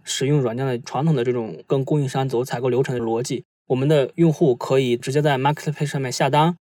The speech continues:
直接部署在对应的A W S账号里面，亚马逊云科技的账号里面，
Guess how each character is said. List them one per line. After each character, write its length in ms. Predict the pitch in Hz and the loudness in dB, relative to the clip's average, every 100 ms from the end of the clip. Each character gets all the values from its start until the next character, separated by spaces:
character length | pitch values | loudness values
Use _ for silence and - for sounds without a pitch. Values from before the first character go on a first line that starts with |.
| _ | _
直 160 | - 123 | -6 0
接 240 | 135 139 - | 2 2 2
部 100 | 135 | 0
署 140 | 127 | 0
在 340 | 123 120 113 - | 0 0 -2 -2
对 160 | 143 131 | 2 4
应 240 | 135 123 | 2 0
的 200 | 117 110 | -2 -4
A 160 | 131 131 | -2 0
W 80 | 131 | 0
S 260 | 117 117 | -2 -8
账 180 | 113 135 | -2 0
号 220 | 160 139 | 2 0
里 80 | 110 | 0
面， 160 | 107 123 | -8 -8
亚 100 | 131 | -6
马 80 | |
逊 140 | 120 127 | -4 -4
云 60 | |
科 100 | 131 | 0
技 60 | 131 | 0
的 60 | 123 | 2
账 140 | 135 | 0
号 140 | 143 | 0
里 40 | 120 | -2
面， 200 | 110 | -6